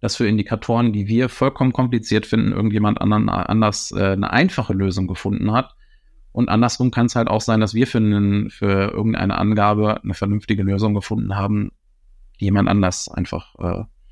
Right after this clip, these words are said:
nicht gefunden hat. Sodass, glaube ich, das Voneinander lernen ein riesiger Vorteil ist. Und ich glaube, dafür ausreichend Kapazitäten einzuplanen,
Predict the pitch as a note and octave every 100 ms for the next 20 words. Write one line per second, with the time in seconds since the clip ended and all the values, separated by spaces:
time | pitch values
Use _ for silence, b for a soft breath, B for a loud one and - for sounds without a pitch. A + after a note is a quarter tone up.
0 | - - - - A#2 - - - - G2
1 | F2 F2+ G2 - - b b b A2 A2
2 | G#2+ - G#2 A2+ G#2 A2+ - A#2+ A#2 G#2+
3 | G#2+ G2 G2 G#2+ B2 A2+ G#2+ G#2+ C#3 A#2+
4 | A2+ G2 - A2 A2+ F#2+ F#2 G2+ - F#2
5 | G2 - - G2+ G#2 F#2+ G2 A#2 - B2+
6 | A#2+ A2+ _ _ _ _ _ G#2 C#3 -
7 | A#2 A2+ - G#2+ - - A#2 G#2 - G#2+
8 | B2 D3 A#2+ G#2+ G2 - - G2+ A2+ C#3+
9 | - B2 - B2 G#2+ G#2+ G#2+ G#2+ A2 -